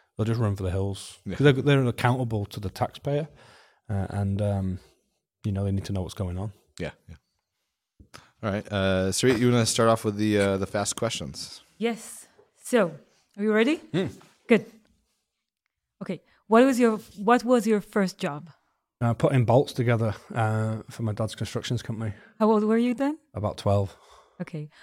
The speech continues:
Speaker 3: What is your favorite mode of transportation?
Speaker 1: Gotta be flight, right? You can't beat jumping in a little Cessna
Speaker 2: Are we talking about
Speaker 1: C one seven two.
Speaker 2: Uh, sorry, are we talking about a Cessna, or are we
Speaker 1: Yeah.
Speaker 2: talking?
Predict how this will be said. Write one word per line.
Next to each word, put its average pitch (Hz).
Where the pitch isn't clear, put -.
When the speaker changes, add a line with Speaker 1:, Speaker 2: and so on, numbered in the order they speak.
Speaker 3:
What 226
is 254
your 226
favorite 214
mode 180
of 170
transportation? 143
Speaker 1:
Gotta 113
be 85
flight, 95
right? 92
You 113
can't 113
beat 101
jumping 101
in 95
a 95
little 98
Cessna -
Speaker 2:
Are 101
we 104
talking 113
about 95
Speaker 1:
C -
one 110
seven 110
two. 139
Speaker 2:
Uh, 78
sorry, 101
are -
we 90
talking 98
about 90
a -
Cessna, 113
or 123
are 95
we 95
Speaker 1:
Yeah. 95
Speaker 2:
talking? 95